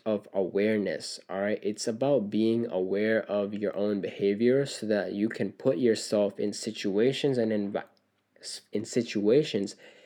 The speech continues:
and in environments where you will operate best in. Okay, so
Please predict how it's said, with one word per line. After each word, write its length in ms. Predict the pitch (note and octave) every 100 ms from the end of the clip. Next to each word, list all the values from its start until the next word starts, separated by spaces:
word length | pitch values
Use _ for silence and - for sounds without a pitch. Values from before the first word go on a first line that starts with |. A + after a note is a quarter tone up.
| - _ _
and 280 | A2+ A2 G#2+
in 300 | A#2 A2+ A2 A2 -
environments 1000 | A#2 G#2+ G#2 G#2 C#3+ C3+ G#2+ G2+ G2+ - - - -
where 360 | - A2+ A2+ G#2+
you 440 | D2+ F#2+ A2+ B2+
will 440 | C3 A2+ A2 A2 -
operate 800 | G2 G#2+ - A2 A2 G#2 F2+ -
best 360 | G#2+ A2 G#2+ - -
in. 320 | G#2+ F2+ C2+ - _ _ _ _ _
Okay, 300 | - A2 G#2+
so 420 | G#2 - G#2+ G2+